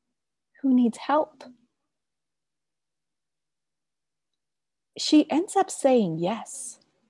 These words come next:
to Elijah's request. And every time I've heard this story, which admittedly isn't a lot because it's not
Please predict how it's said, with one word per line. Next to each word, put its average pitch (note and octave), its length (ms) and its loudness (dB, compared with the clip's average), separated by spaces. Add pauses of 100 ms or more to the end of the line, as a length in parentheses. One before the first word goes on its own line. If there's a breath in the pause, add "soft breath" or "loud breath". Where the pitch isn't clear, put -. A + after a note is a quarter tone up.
(180)
to A3+ 160 -2
Elijah's F3+ 640 -6
request. - 720 -12 (920)
And C#4 160 4
every F4+ 240 4
time E4 320 0
I've A3+ 260 0
heard G3 340 -4
this F3+ 160 -2
story, F3+ 580 -4 (320)
which A#3 160 -2
admittedly B3+ 500 4
isn't A#3+ 240 4
a E3+ 80 -2
lot D#3 360 -2
because F#3+ 240 -2
it's - 120 -6
not F#3 300 -4